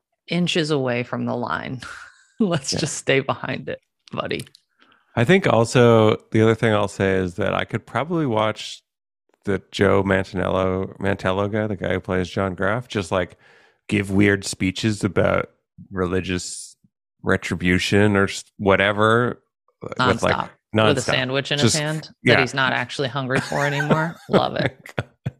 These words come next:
Speaker 2: He's really good at it. Just his
Speaker 1: He's just, like,
Speaker 2: intensity is
Speaker 1: waving a knife
Speaker 2: excellent.
Speaker 1: around their kitchen. Can you
Speaker 2: <laughs> Yeah.
Speaker 1: imagine? Like, part of the problem with this show is that, like, there are people around them that keep telling them they're crazy.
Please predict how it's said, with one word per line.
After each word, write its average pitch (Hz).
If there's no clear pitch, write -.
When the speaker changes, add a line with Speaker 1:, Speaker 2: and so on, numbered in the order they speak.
Speaker 2:
He's 127
really 110
good 101
at 104
it. -
Just 117
his 107
Speaker 1:
He's 175
just, 92
like, -
Speaker 2:
intensity -
is -
Speaker 1:
waving -
a -
knife 127
Speaker 2:
excellent. 131
Speaker 1:
around 69
their -
kitchen. -
Can 185
you 226
Speaker 2:
<laughs> -
Yeah. -
Speaker 1:
imagine? 160
Like, -
part 202
of 240
the 240
problem 147
with 151
this 139
show 139
is 139
that, 147
like, 127
there 170
are 127
people 165
around 131
them 143
that 131
keep 135
telling 127
them 123
they're 117
crazy. 156